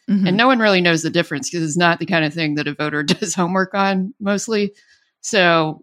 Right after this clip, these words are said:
Speaker 2: even, even though, you know, Biden's proposals are benefiting, uh, Alabama and Mississippi and Georgia,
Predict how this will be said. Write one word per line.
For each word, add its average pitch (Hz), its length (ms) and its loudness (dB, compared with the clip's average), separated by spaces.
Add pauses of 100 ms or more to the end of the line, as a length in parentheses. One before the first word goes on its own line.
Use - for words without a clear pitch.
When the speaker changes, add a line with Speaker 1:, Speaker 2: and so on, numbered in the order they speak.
Speaker 2:
even, 185 300 0
even 180 320 -2
though, 156 340 2 (100)
you 175 120 -2
know, 156 100 2
Biden's 156 340 2
proposals 151 520 -6
are 151 180 -4 (180)
benefiting, 156 760 0 (580)
uh, 147 380 0 (160)
Alabama 151 520 0
and 147 200 0
Mississippi 147 520 -8
and 151 120 -8
Georgia, 180 480 2